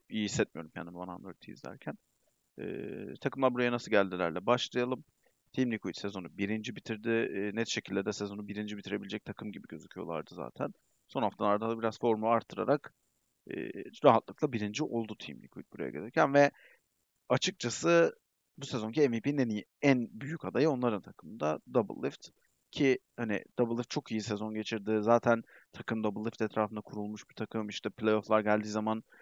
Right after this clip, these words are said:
shot calling'iyle, oyunu tutunmasıyla çok fazla etki eden bir impact'leri var.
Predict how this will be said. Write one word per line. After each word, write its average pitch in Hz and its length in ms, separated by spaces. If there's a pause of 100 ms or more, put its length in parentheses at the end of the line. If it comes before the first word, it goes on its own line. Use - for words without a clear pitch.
(260)
shot - 360
calling'iyle, 107 840
oyunu 104 260
tutunmasıyla 107 580
çok - 140 (140)
fazla 101 300
etki 98 240
eden 107 240
bir 107 60
impact'leri 104 480
var. 107 160